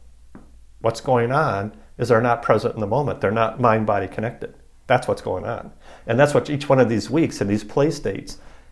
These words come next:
is helping them get into these play states of playing their game so they don't do that.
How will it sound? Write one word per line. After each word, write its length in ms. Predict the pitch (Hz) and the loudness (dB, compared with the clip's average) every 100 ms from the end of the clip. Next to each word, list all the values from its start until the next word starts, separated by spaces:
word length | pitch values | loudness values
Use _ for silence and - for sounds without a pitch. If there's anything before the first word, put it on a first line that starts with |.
| - - | -12 -8
is 160 | 120 | -8
helping 580 | - - 156 170 123 101 | -8 2 4 4 -2 -2
them 300 | 95 101 113 - - - - - 104 98 | -2 -4 -6 -16 -20 -20 -20 -18 -14 4
get 220 | 135 135 | 4 6
into 580 | 135 151 151 - 95 101 | 2 0 -2 -4 -4 -4
these 260 | 117 110 | -2 -2
play 380 | - - - 123 | -4 -2 2 4
states 400 | 131 - 113 113 - | 2 0 0 0 -4
of 200 | 120 - | -6 -6
playing 380 | - - 117 135 | -6 -2 0 2
their 160 | 139 | 0
game 320 | 104 117 110 110 | 0 0 -2 -4
so 160 | - | -4
they 120 | 117 | -4
don't 380 | 104 - 135 214 | -4 -2 -2 -2
do 140 | 110 98 | -6 -8
that. 320 | - - | -8 -10